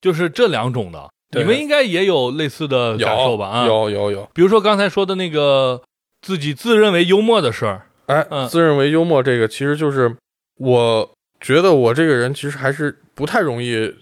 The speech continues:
Speaker 2: 就被人的言语攻击所
Speaker 1: 所生气，哎，
Speaker 2: 所生气。
Speaker 1: 挑逗起来啊。
Speaker 2: 哎，但是他就会，就因为我有一些点，
Speaker 1: 嗯。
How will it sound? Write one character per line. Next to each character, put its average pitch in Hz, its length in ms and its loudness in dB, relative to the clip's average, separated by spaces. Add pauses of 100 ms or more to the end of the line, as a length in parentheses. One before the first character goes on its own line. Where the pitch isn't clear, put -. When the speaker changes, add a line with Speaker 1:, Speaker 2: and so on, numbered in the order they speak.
(140)
Speaker 2:
就 123 120 -10
被 131 180 0
人 117 200 -2
的 143 100 2
言 127 240 0
语 180 140 -4
攻 113 260 -6
击 113 160 -4
所 98 360 -4 (340)
Speaker 1:
所 143 160 0
生 170 240 -4
气， 165 200 -4
哎， 117 200 -6
Speaker 2:
所 117 180 0
生 123 140 0
气。 127 60 -2
Speaker 1:
挑 180 100 2
逗 110 120 2
起 - 40 -8
来 90 140 -8
啊。 104 260 -6
Speaker 2:
哎， 117 160 2
但 180 180 0
是 190 200 0
他 - 180 -6
就 190 140 -2
会， 180 260 0 (180)
就 196 140 -4
因 196 140 0
为 226 80 6
我 175 160 4
有 185 120 6
一 - 40 -2
些 170 160 2
点， 104 220 -4 (360)
Speaker 1:
嗯。 180 320 -4